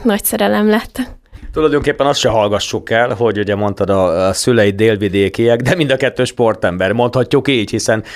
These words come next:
Speaker 2: édesanyád testnevelő tanár, édesapádat meg rendre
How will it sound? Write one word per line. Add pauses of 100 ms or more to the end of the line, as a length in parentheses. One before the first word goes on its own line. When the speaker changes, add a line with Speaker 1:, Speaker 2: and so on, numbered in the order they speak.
(180)
Speaker 2:
édesanyád
testnevelő
tanár, (260)
édesapádat
meg
rendre